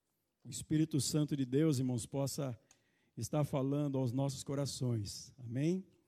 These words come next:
Glória a Deus por isso. Eu tenho certeza que você está aqui nessa noite ansioso, né, por ouvir a palavra do Senhor. Nós já louvamos ao Senhor com esses louvores maravilhosos.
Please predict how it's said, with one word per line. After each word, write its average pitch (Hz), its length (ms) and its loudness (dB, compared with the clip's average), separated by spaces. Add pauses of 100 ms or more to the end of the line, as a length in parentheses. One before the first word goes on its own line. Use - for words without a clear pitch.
(340)
Glória 139 320 2
a 139 60 0
Deus 131 340 2
por 147 180 -2
isso. 104 320 -4 (720)
Eu - 80 -16
tenho 160 200 2
certeza 160 500 2
que 165 100 -6
você 143 400 0
está 139 220 -4
aqui 151 260 -6
nessa 143 320 -4
noite 147 480 -2 (560)
ansioso, 147 680 4
né, 160 160 2
por 143 220 -2
ouvir 139 280 -2
a 139 60 -6
palavra 135 480 -4
do 123 100 -2
Senhor. 143 600 -4 (1120)
Nós 123 220 -6
já 135 340 -2 (600)
louvamos 135 760 -2
ao 139 100 -2
Senhor 139 500 -4
com - 80 -10
esses 131 200 -8
louvores 135 680 -2
maravilhosos. 151 1080 -2